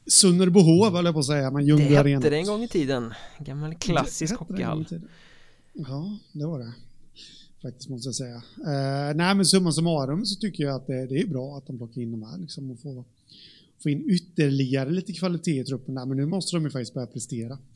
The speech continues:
Speaker 1: lite. De, eh, de, de vann ju, ska ju sägas, eh, senast här.
Speaker 2: Mot Karlskrona. Tog sin
Speaker 1: Mm.
Speaker 2: andra trepoängare. Och det är ju lite ironiskt att de har tagit två trepoängare i allettan och båda är mot Karlskrona.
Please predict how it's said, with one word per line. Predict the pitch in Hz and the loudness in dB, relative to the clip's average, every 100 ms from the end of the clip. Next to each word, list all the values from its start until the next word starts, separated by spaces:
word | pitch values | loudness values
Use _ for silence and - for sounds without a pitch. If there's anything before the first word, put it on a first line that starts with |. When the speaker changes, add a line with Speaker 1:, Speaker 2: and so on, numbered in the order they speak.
| - - - - | -12 -12 -20 -4
Speaker 1:
lite. | 143 135 135 | -4 -2 -4
De, | 131 135 139 | -2 -2 -2
eh, | 143 143 139 139 135 135 | -2 -2 -2 -2 -4 -4
de, | 147 160 | -4 -2
de | 147 143 | -2 0
vann | 143 135 123 | 0 -2 -2
ju, | 143 143 | -2 -2
ska | - 131 | -2 -2
ju | |
sägas, | 117 120 - - - - - - _ | -2 -4 -8 -12 -12 -16 -20 -20 _
eh, | 185 147 151 - 196 - - - - - | -10 -10 -10 -14 -16 -18 -20 -16 -14 -6
senast | - 143 127 127 | -2 -2 -4 -8
här. | 151 175 - - | -10 -12 -16 -8
Speaker 2:
Mot | 139 - | -8 -6
Karlskrona. | 131 - 135 135 123 - - - | -8 -8 -8 -8 -8 -12 -16 -12
Tog | - 135 - | -8 -6 -6
sin | 120 117 - 320 | -8 -10 -14 -12
Speaker 1:
Mm. | 170 123 | -8 -6
Speaker 2:
andra | 139 143 120 117 131 127 117 | -4 -2 -4 -6 -6 -6 -6
trepoängare. | - 120 120 113 127 180 | -8 -4 -4 -4 -4 -6
Och | 120 | -4
det | |
är | 165 | -4
ju | 226 | -4
lite | 214 214 | -2 2
ironiskt | 165 135 127 - - | 2 2 -4 -8 -10
att | 127 - - | -12 -12 -10
de | 127 | -8
har | 123 | -4
tagit | 165 165 170 | -4 -4 -6
två | 165 165 | -6 -4
trepoängare | 165 151 - 131 120 120 | -2 -4 -2 -6 -4 -4
i | |
allettan | 113 110 117 120 | -4 -6 -8 -10
och | 123 | -8
båda | 120 117 | -6 -6
är | 120 | -8
mot | 120 | -8
Karlskrona. | - 117 - 120 - | -10 -10 -8 -10 -10